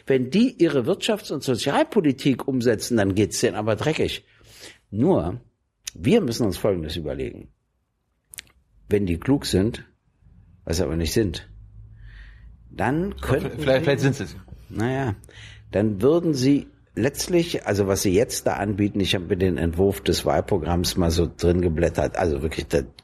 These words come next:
Speaker 1: denkst du, das ist hundertfünfzig Jahre her, was die da aufschreiben. Aber wenn die plötzlich von uns das Soziale klauen, sie müssen ja nicht regieren und sagen, wir mischen das, wir sind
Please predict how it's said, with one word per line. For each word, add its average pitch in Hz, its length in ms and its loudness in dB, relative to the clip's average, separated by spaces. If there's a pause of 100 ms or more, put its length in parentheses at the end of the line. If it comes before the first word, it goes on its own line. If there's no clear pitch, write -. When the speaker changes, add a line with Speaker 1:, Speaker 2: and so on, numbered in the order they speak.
(120)
Speaker 1:
denkst 78 260 -2
du, 82 60 0
das 73 260 -4
ist - 200 0
hundertfünfzig 76 720 -2
Jahre 76 280 0
her, 64 240 0
was 73 140 -2
die 76 120 -2
da 67 120 0
aufschreiben. 65 500 -2 (420)
Aber 104 360 0
wenn 127 200 0
die 127 140 4
plötzlich - 640 -2 (180)
von 110 180 -2
uns 170 300 -2
das 107 200 0
Soziale 135 460 0
klauen, 65 340 -6 (2250)
sie 110 140 -2
müssen 147 180 4
ja 147 80 2
nicht 139 220 0
regieren 127 460 0 (800)
und 87 100 -6
sagen, 127 220 2
wir 131 100 4
mischen 156 340 0
das, 110 180 0
wir 117 140 4
sind 117 400 -2